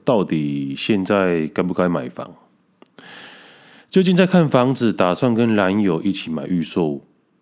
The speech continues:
预售屋，但是现在台南各区都涨得很夸张。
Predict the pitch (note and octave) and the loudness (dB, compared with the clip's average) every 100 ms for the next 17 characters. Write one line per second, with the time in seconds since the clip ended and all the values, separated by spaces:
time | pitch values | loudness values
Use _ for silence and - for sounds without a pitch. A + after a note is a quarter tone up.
0 | _ G#2+ F#2+ F#2 D#2 D#2 D#2+ A#2 A2+ G#2+ | _ -4 0 -2 -2 -6 -6 -4 -2 -2
1 | A#2 G2+ G2+ - - F2 F2 D2+ D2+ G2 | -2 0 0 0 -4 -2 -2 -4 -2 -2
2 | D#2 - E2 D#2 D2+ E2+ - F2 C#2 C#2+ | -2 -4 -4 -4 -4 -6 -2 -6 -4 -10
3 | C2+ C2+ - D2+ D2 C#2+ C2+ | -12 -12 -8 -8 -6 -10 -12